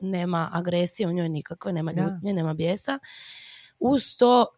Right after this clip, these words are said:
Speaker 1: toliko daje da zaboravlja sebe.
Speaker 2: Da.
Speaker 1: Znači, to je žena.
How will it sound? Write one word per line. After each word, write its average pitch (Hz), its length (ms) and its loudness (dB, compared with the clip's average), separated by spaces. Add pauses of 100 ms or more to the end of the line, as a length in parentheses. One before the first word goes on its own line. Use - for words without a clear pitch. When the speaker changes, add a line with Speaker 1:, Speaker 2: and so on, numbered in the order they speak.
Speaker 1:
toliko 220 460 2
daje 175 500 0
da 196 140 2
zaboravlja 175 600 2
sebe. - 500 -6
Speaker 2:
Da. 233 100 -4
Speaker 1:
Znači, 185 340 -4
to 190 300 4
je 190 200 6 (220)
žena. 147 440 -2